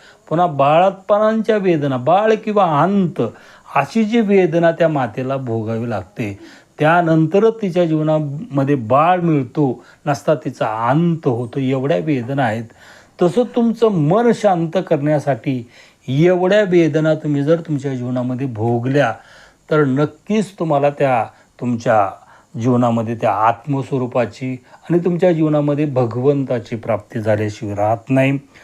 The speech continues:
हेच महाराजाला या अभंगामधून सांगायचं आहे.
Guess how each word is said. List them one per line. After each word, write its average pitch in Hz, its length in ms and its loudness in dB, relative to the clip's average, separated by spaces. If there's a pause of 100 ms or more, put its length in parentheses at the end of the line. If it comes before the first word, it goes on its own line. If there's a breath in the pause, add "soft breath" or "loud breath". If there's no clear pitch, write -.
(460 loud breath)
हेच 175 320 0
महाराजाला 123 640 2 (100)
या 104 280 0
अभंगामधून 107 640 -4
सांगायचं 110 540 -4
आहे. 120 260 0